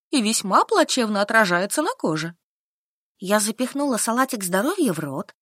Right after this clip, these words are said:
и, глядя, как Альжбетка уплетает своё кулинарное произведение, стала работать челюстями. "Я добавлю майонеза",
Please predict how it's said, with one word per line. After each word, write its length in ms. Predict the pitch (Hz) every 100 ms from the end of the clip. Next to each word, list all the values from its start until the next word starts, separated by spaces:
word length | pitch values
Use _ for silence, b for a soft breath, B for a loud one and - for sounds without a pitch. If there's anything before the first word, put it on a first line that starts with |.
| _
и, 120 | 262
глядя, 320 | 202 254 285 262
как 180 | 240 240
Альжбетка 540 | 233 226 285 302 -
уплетает 540 | 220 233 226 311 247
своё 280 | - 233 269
кулинарное 640 | - 240 262 311 233 196
произведение, 880 | 190 208 196 196 196 370 508 262 156 _ _ _
стала 500 | - - 156 160 277
работать 420 | 330 190 202 226
челюстями. 680 | - 175 143 139 - 143 151 _ _ _ _ _ _ _ -
"Я 320 | 160 165 285
добавлю 400 | 381 262 233 262
майонеза", 540 | 277 254 165 156 -